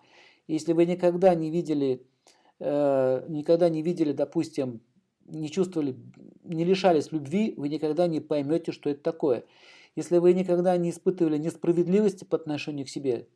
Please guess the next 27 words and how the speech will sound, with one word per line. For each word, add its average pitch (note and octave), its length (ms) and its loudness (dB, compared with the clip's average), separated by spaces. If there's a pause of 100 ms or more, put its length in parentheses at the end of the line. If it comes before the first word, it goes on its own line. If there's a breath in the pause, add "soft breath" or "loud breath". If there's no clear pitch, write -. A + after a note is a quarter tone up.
(180)
то D3 100 -8
вы D#3+ 80 0
никогда E3+ 340 0
не F#3+ 60 0
сможете F3 320 0
стать E3+ 160 -2
справедливым. E3+ 640 2 (500 soft breath)
Если - 220 -2
вы F3 200 8
не, F3+ 180 0
не F3 260 -2
испытывали E3+ 440 0
болезни, E3+ 480 4
вы D#3+ 120 -2
не D#3+ 80 -4
поймёте, E3 420 -2
что - 120 -16
такое F3 300 -2
здоровье. E3 600 4
Не D3 120 -8
испытав F3 420 0
старости, F#3 480 2
вы D#3+ 120 -2
не D#3+ 80 -6
поймёте D#3+ 460 -4
ценность D#3+ 460 -8
вечности. - 560 -4